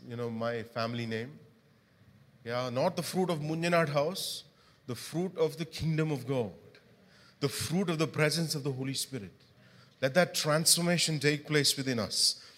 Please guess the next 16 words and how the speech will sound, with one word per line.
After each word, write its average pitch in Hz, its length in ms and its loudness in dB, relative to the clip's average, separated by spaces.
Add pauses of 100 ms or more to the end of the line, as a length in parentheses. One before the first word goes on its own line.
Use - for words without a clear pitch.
(280)
This, - 320 8
this - 360 4
word 170 540 8 (140)
meekness 165 600 6
is 143 140 2
not 160 240 6
weakness. 151 840 0 (1120)
It 120 120 -2
is 147 140 2
a 160 220 6
person 185 540 6
submitted 170 540 4
to 185 40 4
the 165 120 8
Holy 165 240 6
Spirit. - 680 6